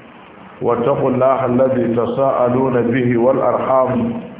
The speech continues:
إن الله كان عليكم رقيبا. يا أيها الذين آمنوا اتقوا الله وقولوا قولا سديدا، يصلح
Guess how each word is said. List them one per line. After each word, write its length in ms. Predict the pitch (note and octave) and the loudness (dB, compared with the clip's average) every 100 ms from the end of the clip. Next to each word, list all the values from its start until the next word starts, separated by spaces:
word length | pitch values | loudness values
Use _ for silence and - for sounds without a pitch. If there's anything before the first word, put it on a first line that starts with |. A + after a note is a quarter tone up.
| - - - - - - B2+ | -20 -20 -20 -20 -20 -10 -4
إن 180 | C3+ | 0
الله 320 | B2 B2 C3+ A#2 A#2 B2+ | 0 2 2 2 0 0
كان 220 | C3 A#2+ | 0 0
عليكم 600 | B2 A#2+ B2+ B2+ B2 A2+ | -2 0 0 0 -2 -2
رقيبا. 440 | A2+ C3 C3 C3 A#2 - - - - - - - - - - - - - - | -2 0 2 2 2 -4 -8 -12 -18 -20 -20 -20 -20 -18 -18 -18 -20 -16 -6
يا 340 | G#2+ B2+ C#3 | 2 2 2
أيها 300 | B2+ C3 C3+ | 2 2 2
الذين 460 | C3 A#2+ A#2 C3+ B2 | 0 0 0 0 0
آمنوا 640 | A2 C3 C3+ B2 A#2 A2+ | 0 0 0 0 0 -2
اتقوا 280 | B2+ C#3 B2+ | -2 -2 0
الله 580 | B2 B2 C3 A#2+ B2+ A#2+ | 2 2 2 2 0 2
وقولوا 600 | A#2 A2+ C3+ B2 A2+ A2+ | 0 0 0 0 0 0
قولا 340 | C3 B2+ A#2 G#2 | 0 0 -2 -2
سديدا، 560 | A#2 A2+ C3+ C3+ C3+ B2 - - - - - - - - - - - - - | -2 0 0 2 0 0 -6 -8 -16 -20 -20 -20 -20 -20 -20 -20 -20 -20 -8
يصلح 560 | A2 D3 D3 C3 C#3 | 0 0 0 0 0